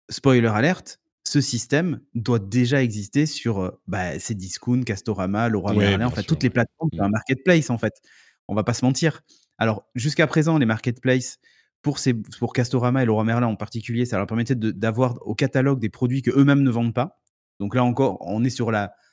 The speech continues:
Speaker 1: marketplace, on va dire, qui est sympa pour le consommateur, quoi. Mais, euh, par contre, quand on est, euh, Cdiscount, par exemple, et qu'on vend un MacBook Pro, eh ben, le même MacBook Pro peut être vendu par un vendeur tiers sur la plateforme Cdiscount. Et c'est là que Cdiscount peut jouer avec les prix, comme le fait Amazon, finalement.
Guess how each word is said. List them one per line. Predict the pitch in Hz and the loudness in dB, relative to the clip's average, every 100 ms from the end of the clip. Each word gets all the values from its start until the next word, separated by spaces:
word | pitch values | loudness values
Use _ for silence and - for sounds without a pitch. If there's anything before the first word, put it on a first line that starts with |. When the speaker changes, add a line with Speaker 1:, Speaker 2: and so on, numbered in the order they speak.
| _ | _
Speaker 1:
marketplace, | 110 120 - 123 - 123 127 - | -4 -2 -4 -6 0 2 2 0
on | 104 | -2
va | 98 | -2
dire, | 101 120 | -4 -6
qui | 101 | -6
est | |
sympa | - 113 131 | -4 0 0
pour | 120 | 0
le | 107 | -4
consommateur, | 110 - 107 104 156 - | -4 -4 -2 0 0 0
quoi. | - 185 - _ - - - - | -2 -2 -4 _ -18 -18 -18 -4
Mais, | 117 117 113 | 0 2 2
euh, | |
par | 110 - | -2 -2
contre, | 165 185 120 | -2 0 -2
quand | - 139 131 | 0 0 2
on | 120 | 2
est, | 127 135 | 4 4
euh, | 107 101 101 | 2 2 -2
Cdiscount, | - 117 123 - 151 - | -4 -6 -6 -2 -2 0
par | 101 | -2
exemple, | 101 123 110 | -2 -2 -4
et | |
qu'on | 95 113 | -4 0
vend | 127 | 2
un | 123 | 4
MacBook | 117 120 117 - | 2 0 -2 -4
Pro, | - 160 - _ _ _ - | 0 0 -2 _ _ _ -8
eh | |
ben, | 101 110 110 110 104 | -2 0 0 0 0
le | 110 | 2
même | 135 143 | 2 4
MacBook | 135 131 | 2 0
Pro | - 156 | 0 0
peut | 117 | 2
être | 107 | 0
vendu | 117 120 | 0 0
par | 120 104 | -2 -2
un | |
vendeur | 107 113 117 - | 0 0 -2 -2
tiers | 131 123 | 0 0
sur | - 151 | 0 2
la | 127 | 2
plateforme | 127 117 120 117 | 2 -2 -4 -4
Cdiscount. | 104 101 - 180 - | -6 -8 -2 -2 -2
Et | - | 0
c'est | 139 | 2
là | 156 | 2
que | - | 2
Cdiscount | 117 117 - 151 | -6 -4 -2 -2
peut | 113 | 0
jouer | 113 | 0
avec | 113 110 | 0 2
les | 135 | 0
prix, | - 160 | -2 -4
comme | - 135 120 | 2 4 4
le | 117 | 2
fait | 123 | 0
Amazon, | 107 127 143 123 | 2 2 0 -2
finalement. | - 101 98 | -4 -6 -6